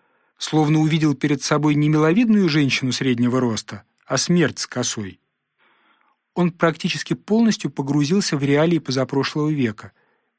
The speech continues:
Ему дико было с просонья увидеть перед собой женщину с современной прической и в современной одежде. Продюсер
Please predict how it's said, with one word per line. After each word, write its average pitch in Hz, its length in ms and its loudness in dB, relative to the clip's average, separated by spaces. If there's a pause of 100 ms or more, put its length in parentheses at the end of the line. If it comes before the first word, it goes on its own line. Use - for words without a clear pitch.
Ему 170 300 2
дико 151 440 0
было 131 220 0
с - 80 -4
просонья 156 720 0
увидеть 139 400 0
перед 127 240 -4
собой 131 340 -2
женщину 127 420 -2
с - 80 -4
современной 123 540 0
прической 135 600 -4
и - 180 -10
в - 60 -2
современной 143 600 0
одежде. 107 480 -6 (1080)
Продюсер 180 440 0